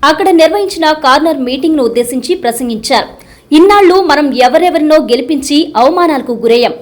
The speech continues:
ఇప్పుడు మీ బిడ్డ సీఎంగా ఉన్నాడు, భారీ మెజార్టీతో గెలిపించి ఢిల్లీకి పంపిద్దామని" పిలుపునిచ్చాడు. పాలమూరులో వేరే వాళ్లకు అవకాశం లేకుండా మీ బిడ్డకే అండగా నిలవాలని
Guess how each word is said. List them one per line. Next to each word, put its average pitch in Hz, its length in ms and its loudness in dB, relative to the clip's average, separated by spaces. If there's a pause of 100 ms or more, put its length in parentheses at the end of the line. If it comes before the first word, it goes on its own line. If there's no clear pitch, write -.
(360)
ఇప్పుడు 320 340 2
మీ 285 180 0
బిడ్డ 285 300 0
సీఎంగా 302 480 2
ఉన్నాడు, 240 420 0
భారీ 285 360 0
మెజార్టీతో 302 540 -2
గెలిపించి 254 720 -2 (260)
ఢిల్లీకి 392 420 2 (120)
పంపిద్దామని" 262 640 -2
పిలుపునిచ్చాడు. 226 680 -6 (500)
పాలమూరులో 370 540 4
వేరే 302 400 2
వాళ్లకు 320 380 -4
అవకాశం 277 680 -4
లేకుండా 254 520 0
మీ 277 240 0
బిడ్డకే 294 560 0
అండగా 311 380 0
నిలవాలని 254 640 -2